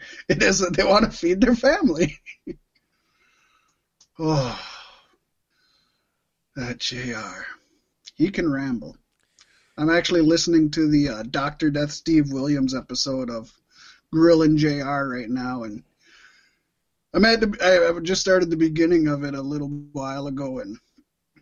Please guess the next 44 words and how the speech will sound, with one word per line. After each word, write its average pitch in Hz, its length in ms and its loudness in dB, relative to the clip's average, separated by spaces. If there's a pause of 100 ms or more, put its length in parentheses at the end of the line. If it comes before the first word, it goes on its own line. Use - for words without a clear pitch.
(160)
it's 180 120 2
not 240 220 4
bad, 190 400 4
but 151 160 -2
he, 165 300 -2 (680)
he 233 80 0
has 226 180 6
a 180 60 2
lot 180 640 4
of, 139 260 -12
he's 196 180 -10
talking 160 340 -2
a 127 60 -8
lot 143 360 -6
of 131 100 -12
football 135 560 -10
at 123 140 -12
the 127 40 -10
beginning. 123 480 -10
Probably 147 300 -4
the 123 100 -4
first - 540 -4 (680)
twenty 311 400 6
minutes 135 340 2
of 117 220 -4
it 113 80 -10
is 117 160 -10
all 123 180 -6
football, 120 500 -10
which 170 320 0 (520)
Doctor 196 320 4
Death 170 240 2
had 156 140 2
a - 40 2
huge 151 340 6
football 127 400 -6
background 117 560 -6
and 113 120 -6
everything, 120 440 -8
and 123 120 -4
I 131 100 -4
get 123 320 -4
it, 123 160 -4
and 110 180 -8